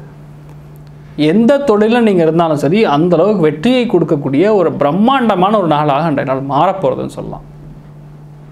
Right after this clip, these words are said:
எல்லா விதத்திலுமே முன்னேற்றம் கொடுக்கும் உங்களுக்கு. மீனராசி நண்பர்களுக்கு பணத்தேவைகள் பூர்த்தியாகும். கலை உலகம் சார்ந்த நண்பர்களுக்கு நல்ல ஒரு பண வரவு உண்டு. பாட்டு, இசை கலைஞர்கள், பேச்சாளர்கள்,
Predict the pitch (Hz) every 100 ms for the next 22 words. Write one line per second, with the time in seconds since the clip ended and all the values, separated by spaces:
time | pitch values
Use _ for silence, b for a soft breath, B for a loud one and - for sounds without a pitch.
0 | - - - - - - 160 160 208 240
1 | 262 247 226 214 220 254 185 202 175 147
2 | 131 - - - - - - - 180 196
3 | 175 147 139 123 123 - - - - -
4 | - - - - - - - - - -
5 | 156 170 254 254 254 233 214 190 220 214
6 | 185 190 - 156 139 135 131 139 - 151
7 | 185 269 254 233 220 208 180 185 180 156
8 | 151 143 139 139 226 220 156 143 156 226
9 | 254 202 180 208 156 156 196 175 175 190
10 | 160 131 120 135 - - B B B B
11 | - 147 175 214 214 254 226 185 180 269
12 | 247 202 175 156 135 120 120 - - -
13 | - 196 247 240 247 226 202 156 127 120